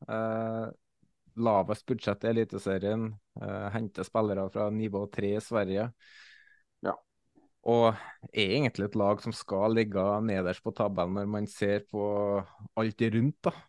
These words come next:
Speaker 1: Men, eh, de klarer seg igjen og overlever i år nå, så setter de ny rekord.
Speaker 2: Ja, Brann er Sandefjord. Det er jo min, eh, det, det var jo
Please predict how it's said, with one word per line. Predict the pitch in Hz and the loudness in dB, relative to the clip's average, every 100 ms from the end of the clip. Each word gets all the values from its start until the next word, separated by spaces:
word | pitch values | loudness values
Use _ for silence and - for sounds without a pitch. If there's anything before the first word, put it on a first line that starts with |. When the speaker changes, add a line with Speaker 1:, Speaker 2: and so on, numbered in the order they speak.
| - | -4
Speaker 1:
Men, | 139 135 131 | 0 2 2
eh, | 127 127 123 117 113 - _ _ - | 2 2 2 0 -2 -6 _ _ -8
de | 135 | -6
klarer | - 147 127 90 85 | 0 4 6 6 2
seg | 143 | 4
igjen | 135 143 151 | 4 4 0
og | 131 127 120 | 0 2 4
overlever | 101 90 95 104 104 | 2 2 0 2 2
i | 104 | 0
år | 104 101 107 | -2 0 0
nå, | 147 175 | 0 -4
så | - 170 165 160 | -4 -4 -4 -4
setter | - - 120 | -8 -6 -4
de | |
ny | 107 110 | -2 -2
rekord. | - 143 196 _ _ _ _ - | -4 -4 -6 _ _ _ _ -4
Speaker 2:
Ja, | 180 | -2
Brann | 170 190 | 2 2
er | 302 | 2
Sandefjord. | - 165 160 135 - - | 0 2 2 2 -2 -4
Det | 165 | -2
er | 160 | 0
jo | 151 | 0
min, | 147 151 147 | -2 0 0
eh, | 143 135 131 | 0 0 2
det, | 131 131 123 | 2 2 0
det | 131 | 0
var | 143 135 | 0 2
jo | 127 | 0